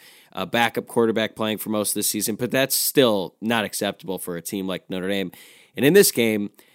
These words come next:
Notre Dame did not come out of the gates hot. They were down twenty-one to seven, and things were not looking too great. But then Notre Dame made adjustments after the half, and they just put it on South Carolina in the second half. They outgained the Gamecocks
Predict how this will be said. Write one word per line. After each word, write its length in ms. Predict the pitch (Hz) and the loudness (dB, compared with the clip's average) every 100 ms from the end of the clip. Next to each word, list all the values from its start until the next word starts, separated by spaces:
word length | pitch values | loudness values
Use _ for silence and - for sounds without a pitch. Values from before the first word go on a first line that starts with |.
| _ - | _ -2
Notre 200 | 120 131 | 2 4
Dame 140 | 143 | 4
did 160 | 135 127 | 2 0
not 320 | 120 127 - _ - | 2 0 -4 _ -8
come 160 | 127 | 0
out 100 | 127 | 2
of 60 | 117 | 2
the 60 | |
gates 240 | 113 117 120 | 2 0 2
hot. 300 | 120 123 - | 2 0 -2
They 200 | - 98 | -6 -4
were 160 | 98 98 | -2 -2
down 280 | 92 113 107 | -2 -2 -2
twenty-one 420 | - 117 120 117 | -2 0 0 0
to 40 | 104 | 0
seven, 560 | - 120 117 113 113 - - _ | 0 0 0 0 -2 -8 -20 _
and 420 | - 104 98 92 87 | -6 -4 -4 -6 -6
things 300 | - 131 120 | 0 2 2
were 100 | 117 | 0
not 240 | 113 123 | 0 0
looking 260 | 131 - 110 | -2 -2 -4
too 180 | - 110 | -2 -2
great. 560 | - 127 123 107 - | 0 2 4 0 -4
But 160 | 110 - | -8 -2
then 180 | 123 113 | 0 2
Notre 220 | 120 131 | 2 2
Dame 160 | 131 | 2
made 140 | 120 110 | 2 0
adjustments 520 | 92 117 123 123 107 | 0 0 0 -2 -2
after 260 | 113 117 135 | -2 -2 -2
the 100 | 123 | -2
half, 340 | 117 107 101 | 0 0 -2
and 160 | - 104 | -6 0
they 80 | 131 | 0
just 260 | 196 - - | 0 -4 -4
put 220 | - 123 | 0 0
it 100 | 101 | 0
on 260 | 95 87 | -4 -6
South 340 | 82 - 90 82 | -8 -6 -8 -8
Carolina 440 | 90 90 90 87 | -8 -6 -6 -8
in 80 | 85 | -8
the 60 | 85 | -6
second 320 | 98 92 85 | -6 -8 -8
half. 320 | 92 90 - | -8 -8 -6
They 100 | 110 | 0
outgained 360 | 127 - 131 117 | 2 2 2 2
the 60 | |
Gamecocks 640 | 101 110 101 110 101 95 | 0 -2 -2 -2 -4 -4